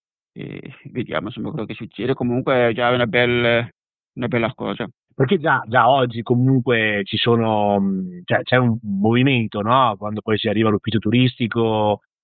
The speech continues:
Speaker 2: eh, beh, anche a me stesso è capitato di, di trovarmi nelle vie di Agordo, di, di, di, di trovare delle, delle persone, illustri sconosciuti, che però mi chiedevano: "Ma dov'è il,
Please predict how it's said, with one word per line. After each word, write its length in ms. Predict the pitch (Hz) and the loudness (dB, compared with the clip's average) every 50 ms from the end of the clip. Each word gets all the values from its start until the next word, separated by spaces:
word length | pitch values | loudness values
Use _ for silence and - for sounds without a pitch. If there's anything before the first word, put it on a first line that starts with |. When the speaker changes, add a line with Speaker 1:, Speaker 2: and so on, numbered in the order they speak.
| _ _ - | _ _ -6
Speaker 2:
eh, 400 | 107 101 98 95 95 92 - - _ | -2 0 0 0 0 -2 -4 -8 _
beh, 220 | - 139 98 90 - - | -2 -2 -2 -2 -4 -6
anche 160 | - 117 - 113 | -6 0 2 2
a 40 | |
me 100 | 113 113 104 | 4 2 2
stesso 280 | - - 95 - - | -2 -4 -6 -4 -4
è 40 | 101 | -4
capitato 420 | - - - - 95 110 101 104 107 | -4 -4 -4 0 0 0 0 0 -2
di, 200 | 95 95 90 - _ _ | -6 -6 -10 -12 _ _
di 100 | - 113 | -12 -10
trovarmi 420 | 104 - 98 104 113 113 110 107 | -4 0 2 2 2 2 0 -2
nelle 200 | 101 95 92 92 | -2 -4 -4 -2
vie 160 | 101 117 117 107 | 0 0 0 0
di 100 | 107 117 | 2 2
Agordo, 380 | 120 117 117 110 110 107 104 | 4 4 2 0 -2 -6 -6
di, 160 | 98 101 101 101 98 98 95 _ _ _ _ _ _ _ _ | -8 -8 -8 -8 -8 -10 -12 _ _ _ _ _ _ _ _
di, 240 | - - 101 101 | -6 -4 -4 -2
di, 280 | 95 101 98 95 95 92 87 | -2 -4 -4 -4 -6 -6 -8
di 260 | 101 110 104 98 101 | -8 -10 -6 -6 -4
trovare 300 | 92 117 117 120 123 123 | 0 0 2 2 2 0
delle, 260 | 113 113 110 107 101 - - _ | 0 -2 -2 -2 -2 -4 -6 _
delle 140 | - 95 95 | -8 -8 -4
persone, 500 | - 113 98 - 180 185 123 90 87 85 87 | -4 -2 -2 0 0 0 0 -2 -6 -10 -4
illustri 360 | 87 107 127 127 127 117 104 | 0 0 0 0 0 -4 -8
sconosciuti, 500 | - - 123 117 117 123 185 - - 127 | -4 -2 -2 0 2 0 0 0 -2 -4
che 120 | 123 120 104 | -4 -4 -2
però 260 | 113 120 127 123 117 _ _ _ _ _ _ | 0 2 2 2 2 _ _ _ _ _ _
mi 100 | - 117 | -4 0
chiedevano: 300 | 117 135 147 151 151 143 | 0 2 2 2 0 2
"Ma 80 | 143 151 | 0 0
dov'è 280 | 151 151 151 147 139 | 2 2 2 4 4
il, 920 | 127 123 123 123 117 117 113 110 107 107 104 101 98 98 95 95 92 90 | 2 2 0 -2 -4 -2 -2 0 2 2 2 2 2 0 -2 -4 -8 -12